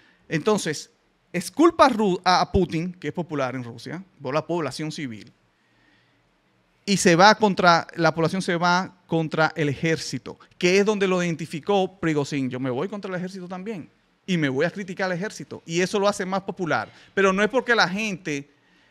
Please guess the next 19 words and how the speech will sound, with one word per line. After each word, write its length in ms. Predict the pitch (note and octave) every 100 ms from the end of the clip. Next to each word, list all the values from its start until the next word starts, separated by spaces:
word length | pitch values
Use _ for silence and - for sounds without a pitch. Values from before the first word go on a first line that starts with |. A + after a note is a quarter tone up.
| _ _
asume 480 | D#3 D3+ G#3+ G#3+ G#3+
a 180 | F#3 E3+
Prigozhin 480 | F#3 E3+ - E3 D3
como, 440 | D#3+ D#3 D3 - _ -
ah, 200 | C3+ D3+
popular 460 | D#3 C#3 D3 F#3 G3
porque 180 | F#3+ D#3+
está 140 | D#3+
en 80 | D#3+
contra 260 | F3 F3
de 60 | E3
Putin, 380 | - G3 D#3+ C3+
no. 360 | F3 A3 - _ _ _ _ -
Popular 440 | E3 F3+ F3 G3
porque 200 | B3+ G#3+
está 240 | F#3 - A#3
ayudando 460 | A#3+ F3 G#3+ C#4+
a 100 | G#3 -
Putin. 480 | D4+ D#4+ A3 B2+